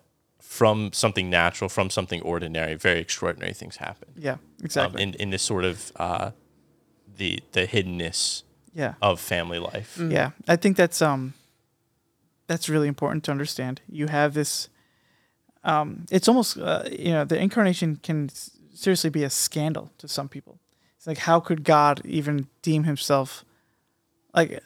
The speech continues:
Speaker 2: how could he stoop low enough,
Speaker 3: Mm-hmm.
Speaker 2: you know, um, to actually become one of us?
Speaker 3: Right.
Speaker 2: Right. It was, um, oh man,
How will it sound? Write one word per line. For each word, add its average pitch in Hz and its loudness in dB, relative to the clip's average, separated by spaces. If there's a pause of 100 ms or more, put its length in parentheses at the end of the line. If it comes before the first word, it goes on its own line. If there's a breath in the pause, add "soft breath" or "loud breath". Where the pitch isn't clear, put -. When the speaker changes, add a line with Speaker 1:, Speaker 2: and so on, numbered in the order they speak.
(120)
Speaker 2:
how 196 6
could 208 0
he 185 2
stoop - 4
low 160 6
enough, 135 -4
Speaker 3:
Mm-hmm. 156 -4
Speaker 2:
you 156 0
know, 139 0 (160)
um, 143 2
to - 2
actually 151 2
become 143 -4
one 139 -2
of 131 -6
us? 143 -4
Speaker 3:
Right. 156 -8 (220)
Speaker 2:
Right. 147 0
It 156 4
was, 156 4
um, 135 0 (1080)
oh 139 -4
man, 131 -6